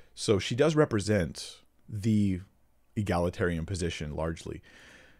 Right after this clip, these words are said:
Here's what she says about Miriam. All right, Moses' sister. "As early as Mosaic times," this is on page fifty-one and fifty-two of, uh, the Two Views on Women in Ministry. "As early as Mosaic times, women were affirmed as leaders of God's people.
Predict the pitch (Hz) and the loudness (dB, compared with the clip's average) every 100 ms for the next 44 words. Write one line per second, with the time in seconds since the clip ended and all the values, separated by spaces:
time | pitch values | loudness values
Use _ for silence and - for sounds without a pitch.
0 | _ _ - 147 156 123 - 123 107 95 | _ _ 2 6 6 4 2 2 2 2
1 | 92 85 76 71 - - - _ _ - | 0 -2 -4 -6 -10 -14 -20 _ _ -20
2 | - _ _ _ _ - _ - 107 85 | -20 _ _ _ _ -20 _ -8 -2 -2
3 | 78 117 120 110 98 92 - - _ _ | 2 4 4 2 -2 -6 -10 -16 _ _
4 | - - - 113 147 190 180 147 127 107 | -20 -10 0 4 4 6 6 6 6 6
5 | 104 - 92 69 82 - 101 110 98 87 | 6 4 -6 -6 -4 -2 0 0 0 0
6 | 101 - 101 - 90 85 78 - - - | -2 0 -2 -2 -2 -2 -4 -8 -12 -16
7 | - _ _ _ _ _ _ - - 90 | -20 _ _ _ _ _ _ -10 -4 -2
8 | 80 76 - - - 104 98 90 82 80 | 0 -2 -4 -4 0 2 2 0 0 -2
9 | 76 73 - - - - - - - - | -4 -8 -12 -16 -18 -20 -20 -20 -20 -16
10 | - - - - - - 120 147 202 202 | -14 -14 -16 -20 -4 2 4 6 6 6
11 | 139 117 110 113 - 90 82 92 101 120 | 6 8 8 8 6 0 0 0 2 4
12 | 113 95 - 107 110 - 90 92 90 85 | 4 2 2 2 2 0 -2 0 0 -2
13 | 80 78 78 - - - | -2 -4 -4 -8 -10 -10